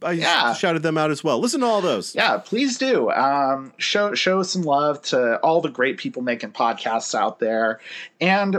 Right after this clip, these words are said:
Speaker 2: we will see you next time for some more games, hopefully better <laughs> ones than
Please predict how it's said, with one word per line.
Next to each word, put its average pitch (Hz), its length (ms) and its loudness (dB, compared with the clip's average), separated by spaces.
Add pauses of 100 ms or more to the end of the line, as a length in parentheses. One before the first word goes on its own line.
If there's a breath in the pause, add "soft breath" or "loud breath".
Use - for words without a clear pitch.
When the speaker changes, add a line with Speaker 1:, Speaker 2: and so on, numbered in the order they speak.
Speaker 2:
we 208 160 0
will 294 180 2
see 247 220 -4
you 240 240 -2
next 226 460 -2
time 123 480 -2 (320)
for 160 140 -2
some 151 180 -2
more 151 180 0
games, 120 400 -2
hopefully 294 360 -2
better 262 260 2
<laughs> - 0 -
ones 160 340 2
than 170 120 -2